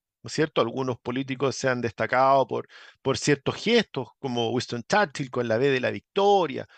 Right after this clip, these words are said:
"A usted lo necesito", ¿no es cierto? Eh, acá el presidente Alessandri, que copió de los gringos el "te necesitamos para que te alistes a ir a la guerra".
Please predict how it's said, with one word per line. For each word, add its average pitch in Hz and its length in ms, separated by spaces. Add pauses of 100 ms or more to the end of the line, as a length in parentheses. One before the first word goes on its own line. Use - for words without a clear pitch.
(260)
"A 139 80
usted 139 300
lo 127 120
necesito", 139 920
¿no 131 100
es - 40
cierto? 131 760
Eh, 123 460
acá 147 220
el 135 80
presidente 131 640
Alessandri, 147 720 (320)
que 139 140
copió 156 420
de 147 100
los 127 160
gringos 160 480
el 131 300
"te 131 100
necesitamos 127 560
para 120 220
que 117 100
te 117 320
alistes 143 400
a 110 60
ir 123 120
a 120 40
la 110 100
guerra". 175 420